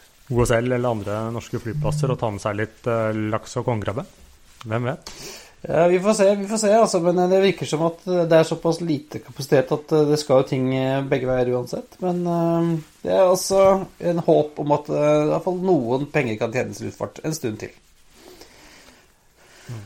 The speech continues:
Speaker 2: Nei, vi
Speaker 1: Altså
Speaker 2: får, vi får, eh, sa-, satse på at dette, dette går så til, Espen, ellers så får vi veldig, veldig lite å snakke om, eh, etter hvert.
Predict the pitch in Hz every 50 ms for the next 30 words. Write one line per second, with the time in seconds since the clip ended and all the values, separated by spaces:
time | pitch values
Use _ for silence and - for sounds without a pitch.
0 | 110 _ _ _ - 165 175 185 190 202 196 196 190 208 220 220 233 240 240 233
1 | 226 226 226 226 220 220 - 233 208 202 226 180 - 143 139 170 185 190 196 190
2 | - 190 185 185 185 190 190 190 190 185 185 180 165 - - - - - - -
3 | - - - - - - - - 180 170 - 196 196 196 190 185 180 165 156 143
4 | 147 135 170 175 - 160 139 135 131 - - 220 196 165 165 175 165 165 190 190
5 | 202 196 185 170 175 175 170 170 160 - 165 160 - 165 - - 117 110 - 113
6 | 117 - 123 127 127 127 127 127 123 123 - 143 170 285 - - - -